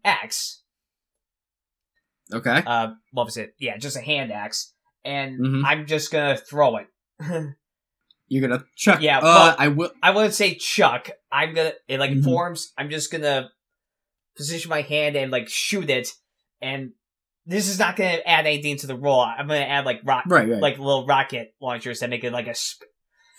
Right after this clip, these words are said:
Speaker 1: gyro spinning
Speaker 2: <laughs>
Speaker 1: motion at it. And I'm just gonna,
Speaker 2: Gotcha, gotcha.
Speaker 1: I'm just gonna say, "Flying auto cutter!" <laughs>
Speaker 2: All right, so this will go after Meanie, who's standing up. So
Speaker 1: Yep.
Speaker 2: yeah, make your attack roll.
Speaker 1: Okay.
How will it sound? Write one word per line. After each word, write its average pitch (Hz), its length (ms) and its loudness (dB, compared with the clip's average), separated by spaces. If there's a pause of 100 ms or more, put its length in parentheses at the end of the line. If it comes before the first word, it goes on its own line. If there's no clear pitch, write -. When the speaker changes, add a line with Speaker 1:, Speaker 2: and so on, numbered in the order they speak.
(160)
Speaker 1:
gyro 135 360 0
spinning 139 480 -2
Speaker 2:
<laughs> - 0 -
Speaker 1:
motion 110 360 -6
at 104 220 -6
it. - 40 -20 (300)
And - 80 -2
I'm 160 60 -2
just 147 140 -4
gonna, 131 120 -2
Speaker 2:
Gotcha, 135 320 8
gotcha. 123 240 2
Speaker 1:
I'm 143 60 0
just 147 120 -2
gonna 151 120 -2
say, 151 320 -2 (420)
"Flying 196 520 0
auto 226 420 4
cutter!" 320 540 8 (540)
<laughs> - 800 -20
Speaker 2:
All 110 80 0
right, 123 200 2
so 131 100 -4
this 143 180 2
will 160 80 2
go 151 200 4
after 143 320 6
Meanie, 135 600 2
who's 127 240 0
standing 131 400 2
up. 104 200 -2
So - 120 -8
Speaker 1:
Yep. 117 80 -2
Speaker 2:
yeah, 101 120 -2
make 117 300 -4
your 131 120 0
attack 104 340 -6
roll. 82 200 -16 (280)
Speaker 1:
Okay. - 160 -14